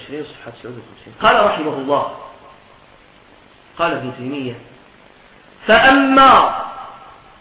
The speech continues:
إذا كان المأمور"، الذي تأمر، نعم، "المأمور أو المنهي لا يتقيد بالممكن،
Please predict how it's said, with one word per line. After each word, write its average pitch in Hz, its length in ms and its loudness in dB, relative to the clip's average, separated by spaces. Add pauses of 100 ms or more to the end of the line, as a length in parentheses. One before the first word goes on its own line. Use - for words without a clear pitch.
(320)
إذا 196 340 4
كان 240 600 4
المأمور"، 233 1000 0 (1160)
الذي 120 200 -12
تأمر، 127 340 -10 (540)
نعم، 107 280 -18 (840)
"المأمور 233 880 0
أو 214 160 2
المنهي 226 500 0 (1600)
لا 214 380 4
يتقيد 240 760 2
بالممكن، 226 760 -2